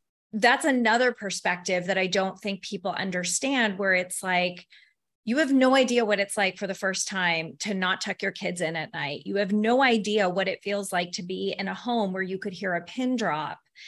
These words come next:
and that noise is gone. And, you know, it's almost like our married friends have this, like, nostalgia for free time,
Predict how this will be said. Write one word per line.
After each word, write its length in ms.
and 140
that 180
noise 420
is 140
gone. 500
And, 500
you 100
know, 300
it's 200
almost 300
like 280
our 160
married 320
friends 300
have 260
this, 200
like, 220
nostalgia 840
for 680
free 220
time, 460